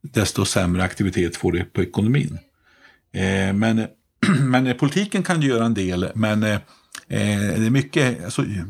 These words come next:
stimulerar du ekonomin i ett läge när folk är rädda för att fatta beslut, då spelar det ingen roll hur mycket pengar du skickar in i systemet.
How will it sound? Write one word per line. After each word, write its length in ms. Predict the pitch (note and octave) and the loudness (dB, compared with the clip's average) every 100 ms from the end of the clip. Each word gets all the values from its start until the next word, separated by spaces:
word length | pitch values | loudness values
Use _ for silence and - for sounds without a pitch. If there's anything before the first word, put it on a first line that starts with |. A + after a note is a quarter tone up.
| G#2 _ _ - | -14 _ _ -16
stimulerar 600 | - E3+ E3 D#3 F3+ F3+ | 0 2 4 4 4 4
du 80 | E3+ | 2
ekonomin 580 | D3+ E3 C#3 A2+ A2+ A2 | 2 2 2 2 2 0
i 60 | A2+ | -2
ett 100 | A2+ | -2
läge 360 | B2+ A2+ G2 G#2+ | 0 0 0 0
när 100 | G#2 | -2
folk 360 | - G2+ F#2 | -2 -2 0
är 100 | G2+ | -2
rädda 480 | G2 C#3 G2+ G2+ B2 | 0 0 0 -2 -2
för 100 | - | -2
att 60 | G2+ | -2
fatta 240 | G2+ A2+ | -2 0
beslut, 360 | G#2+ - - - | -2 -2 -8 -10
då 80 | - | -8
spelar 200 | - A#2+ | 0 2
det 60 | |
ingen 120 | A2 | 2
roll 140 | B2 A2+ | 2 0
hur 60 | |
mycket 220 | G#2 F#2 - | 0 -2 -2
pengar 280 | A#2+ A2+ | 0 0
du 100 | G2 | 0
skickar 240 | F2+ F2+ F#2 | -2 -4 -2
in 60 | |
i 40 | F#2 | -2
systemet. 500 | G2 - - - | -2 -2 -2 -2